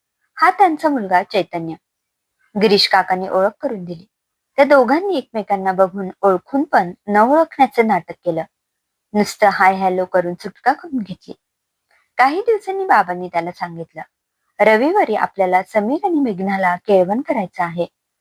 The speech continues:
त्यामुळे आज चैतन्याने छानपैकी ऑफ व्हाईट रंगाचा शर्ट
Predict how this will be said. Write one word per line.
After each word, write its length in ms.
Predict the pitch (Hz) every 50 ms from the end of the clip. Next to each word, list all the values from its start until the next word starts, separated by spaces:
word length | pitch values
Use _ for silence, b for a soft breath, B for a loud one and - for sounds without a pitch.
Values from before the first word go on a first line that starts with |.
| _ _ _ _ -
त्यामुळे 300 | 208 190 185 185 185 185
आज 240 | 180 - 190 180 175 - -
चैतन्याने 640 | - 190 175 170 - 247 269 311 311 254 196 180 180 - -
छानपैकी 680 | - 196 202 254 311 - 285 226 - - 208 196 190 - -
ऑफ 260 | - 185 185 180 - -
व्हाईट 220 | 247 294 294 - 370
रंगाचा 420 | 330 277 220 214 202 - 196 196 190
शर्ट 240 | - 208 190 185